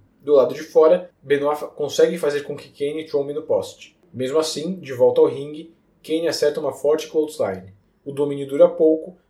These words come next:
com Benoit acertando dropkicks e chop blocks nas pernas de Kane, o derrubando. Mas novamente, Kane impede um sharpshooter. Algumas porradas depois, Benoit finalmente consegue prender o sharpshooter, seguida por três Germans.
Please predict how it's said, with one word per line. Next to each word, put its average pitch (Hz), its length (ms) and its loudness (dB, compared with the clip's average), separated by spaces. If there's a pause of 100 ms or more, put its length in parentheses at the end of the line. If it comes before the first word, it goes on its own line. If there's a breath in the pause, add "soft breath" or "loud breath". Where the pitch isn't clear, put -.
com 160 160 -6
Benoit 143 340 2
acertando 156 440 -2
dropkicks 165 600 0
e - 100 -16
chop 147 260 0
blocks 117 460 -4 (180)
nas 120 180 -6
pernas 127 400 2
de 139 100 -12
Kane, 139 520 -10
o 110 80 -16
derrubando. 131 520 -4 (120)
Mas 113 220 -2
novamente, 151 760 2 (260 soft breath)
Kane 143 280 -4
impede 139 380 4
um 147 40 -6
sharpshooter. - 640 -4 (240)
Algumas 127 360 -2
porradas 120 420 -4
depois, 165 580 -4 (180)
Benoit 160 420 0
finalmente 170 440 -6
consegue 147 440 -4
prender 123 320 -8
o 113 40 -8
sharpshooter, 143 540 -6
seguida 135 380 -6
por 139 220 -14
três 131 300 -8
Germans. 101 640 -8